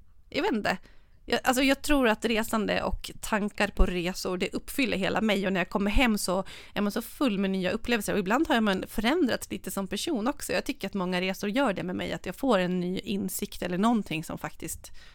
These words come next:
jag plockar med mig. Och som bygger min personlighet. Och då är det klart att jag vill prata om det till folk. Att så här, ja, dela med mig och känslor och alltihopa. Men det är ganska många som inte är intresserade.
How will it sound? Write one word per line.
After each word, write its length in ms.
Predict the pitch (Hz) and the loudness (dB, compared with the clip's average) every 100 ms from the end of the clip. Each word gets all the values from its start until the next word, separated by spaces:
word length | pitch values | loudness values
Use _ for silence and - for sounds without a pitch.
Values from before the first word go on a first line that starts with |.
| - - | -12 -6
jag 140 | 175 | -4
plockar 240 | - - | 0 0
med 260 | 185 269 208 | 2 2 2
mig. 260 | - 214 - - | -2 -4 -6 -10
Och 120 | - - | -6 -2
som 180 | 190 | 0
bygger 260 | 190 185 202 | 0 0 -2
min 160 | 190 175 | -2 -4
personlighet. 680 | - 277 190 160 - - - - - - | -2 0 0 -2 -4 -8 -12 -12 -14 -6
Och 180 | - | 0
då 80 | 202 | 2
är 20 | |
det 60 | 311 | 2
klart 220 | - 185 | 4 2
att 60 | 202 | 0
jag 80 | 185 | -4
vill 100 | - | 0
prata 460 | - 220 226 - | 4 4 4 0
om 120 | 226 | 0
det 140 | - - - | -2 -6 -10
till 100 | - | -8
folk. 460 | - - - - - - - | -6 -6 -8 -14 -16 -18 -4
Att 240 | 208 - | -4 -2
så 80 | 185 | -2
här, 180 | - - - - - - - | -2 -2 -4 -6 -18 -2 2
ja, 160 | 220 180 | 2 2
dela 260 | 208 202 | 0 2
med 260 | 190 233 226 | 2 4 4
mig 280 | 196 185 185 | 4 2 2
och 260 | 185 196 | 2 0
känslor 420 | - 208 208 208 190 | 0 0 0 0 0
och 40 | |
alltihopa. 320 | 190 202 - | 0 -4 -2
Men 100 | 202 | 0
det 60 | 247 | 0
är 40 | |
ganska 380 | - 285 196 196 | 2 2 2 0
många 180 | 190 190 | 0 -2
som 140 | - | -6
inte 380 | - 208 175 196 | -2 -2 -2 -2
är 20 | |
intresserade. 800 | 220 214 - 220 330 214 - - | 0 0 -2 0 2 2 2 0